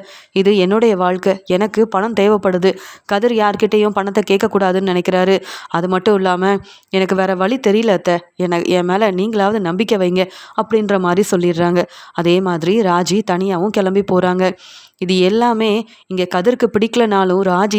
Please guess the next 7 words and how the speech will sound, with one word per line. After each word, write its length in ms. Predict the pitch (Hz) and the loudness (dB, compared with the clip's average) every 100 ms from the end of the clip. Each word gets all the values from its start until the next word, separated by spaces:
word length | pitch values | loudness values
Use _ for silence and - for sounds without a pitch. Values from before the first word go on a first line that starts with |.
| 214 | 0
சொல்றத 280 | - 208 247 | 0 2 2
கேட்க 300 | 240 214 214 | 2 0 0
மாட்டேங்கிறா. 460 | 214 190 190 190 196 190 - - - | -2 0 0 0 0 -2 -10 -16 -6
அப்பாவும் 480 | 175 - 226 233 226 | -6 -2 -2 -2 0
பேசிட்டாங்க, 520 | 208 202 208 196 202 | 0 0 -2 0 0
அம்மாவும் 460 | 208 180 208 220 202 | 0 2 0 2 0
பேசிட்டாங்க. 480 | 202 185 202 190 | 0 -2 -2 0